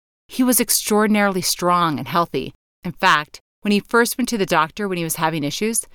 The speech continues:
his doctor told him not to worry about it. He was young and healthy and, quote,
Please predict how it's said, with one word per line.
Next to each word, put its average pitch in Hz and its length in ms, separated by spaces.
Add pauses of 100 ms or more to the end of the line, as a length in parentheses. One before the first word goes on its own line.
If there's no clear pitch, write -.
(160)
his 247 180
doctor 262 360
told 196 280
him 160 80
not 156 200
to - 100
worry 156 160
about 135 200
it. 151 140 (220)
He 247 140
was 233 180
young 254 180
and 233 80
healthy 214 420
and, 180 340
quote, 196 340